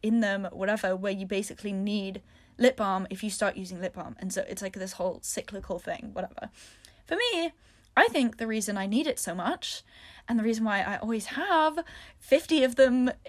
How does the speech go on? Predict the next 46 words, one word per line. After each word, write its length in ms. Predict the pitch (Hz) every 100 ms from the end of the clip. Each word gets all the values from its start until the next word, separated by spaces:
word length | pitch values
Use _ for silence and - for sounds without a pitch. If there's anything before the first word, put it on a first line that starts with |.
| -
you 120 | 262
know, 220 | 240 240
within 560 | 240 247 240 262 247 233 -
a 560 | 240 226 226 - 98 - 226
two-foot 360 | 311 294 262
radius 400 | 233 254 330 302
of 100 | 233
myself, 500 | 226 226 190 202 247 - - - -
is 140 | 277
because 360 | 285 285 277 -
I 100 | 294
talk 400 | - - 381 -
so 220 | - 220
much. 360 | 196 180 - - - - -
And 80 | 254
I 40 | 269
recently 440 | 330 359 349 311
said 240 | 294 277
this 160 | 254 254
to, 80 | -
<gasps> 40 | 330
oh 420 | 427 440 415 - -
my 120 | 254
God. 300 | 254 262 214 - - _ _ -
You 180 | 269
know 60 | 453 539
what? 140 | 415
I'm 140 | - 339
gonna 240 | 480 539
do, 200 | 427 415 -
actually, 500 | 330 302 370 349 311 -
fuck 220 | - 320
this. 260 | 277 208 - 254
I'm 180 | 294
gonna 200 | 330 349
do 180 | 330 311
an 140 | 254 254
entire 400 | 247 247 254 254
episode 500 | 220 226 226 214 214
about 500 | 220 214 208 208 - - -
me 560 | 226 240 233 220 226 349 - - - - -
in 120 | 269
the 80 | 254
next 400 | 233 - - -
couple 280 | 247 - 220
days, 400 | 190 240 339